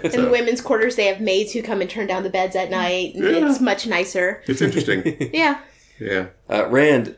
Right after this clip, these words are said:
Speaker 3: at this point, he's free to leave. Like, the, the rule is called off. The, they're, they're gonna let him through the gates.
Speaker 2: And apparently, wait, didn't they say that he could have left at any time?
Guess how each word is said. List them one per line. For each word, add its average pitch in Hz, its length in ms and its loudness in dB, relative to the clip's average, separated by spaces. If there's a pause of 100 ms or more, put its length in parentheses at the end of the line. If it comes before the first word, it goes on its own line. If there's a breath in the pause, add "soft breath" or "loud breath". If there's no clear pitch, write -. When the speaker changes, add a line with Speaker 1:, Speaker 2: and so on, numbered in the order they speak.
Speaker 3:
at 117 140 0
this 180 140 4
point, 131 320 2
he's 120 240 -2
free 131 160 4
to 120 60 4
leave. 101 420 0
Like, - 160 -10
the, 90 120 -2
the 98 220 -4
rule 127 300 4
is 113 80 0
called 110 260 2
off. 95 320 -4
The, 85 400 -8
they're, 87 180 -2
they're 107 180 -2
gonna 104 120 0
let 113 100 4
him 107 100 -2
through 110 120 -2
the 101 80 -4
gates. 101 340 -2
Speaker 2:
And 107 120 2
apparently, 110 800 0
wait, 113 180 0
didn't 139 200 0
they 165 80 2
say 165 180 2
that 135 160 0
he 127 560 0
could 139 180 0
have 123 160 2
left 117 320 0
at 104 140 -2
any 113 180 0
time? 117 560 -4